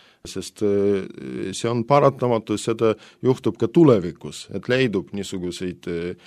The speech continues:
inimesi erakonna sees ja ka juhatuses, kes, eh,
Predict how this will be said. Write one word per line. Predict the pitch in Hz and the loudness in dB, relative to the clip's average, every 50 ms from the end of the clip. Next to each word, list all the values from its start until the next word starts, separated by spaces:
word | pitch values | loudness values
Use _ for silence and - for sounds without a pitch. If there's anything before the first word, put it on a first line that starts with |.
| - - _ - | -20 -20 _ -6
inimesi | 120 123 123 113 104 101 98 92 - 104 | -2 0 0 0 0 0 -4 -4 -2 -2
erakonna | 101 101 104 98 - - 98 95 92 92 | -2 0 -2 -2 -2 -2 -4 -2 -2 -4
sees | 87 - 104 95 90 - - | -6 -4 -4 -4 -4 -6 -6
ja | 95 92 85 | -8 -8 -6
ka | - 98 | -4 -2
juhatuses, | 101 113 113 110 95 82 - 101 92 - - 87 - - | 0 0 0 -2 -4 -6 -4 -6 -6 -6 -8 -14 -14 -8
kes, | - 95 85 - - - | -8 -8 -8 -8 -8 -8
eh, | 92 90 90 87 | -6 -4 -4 -6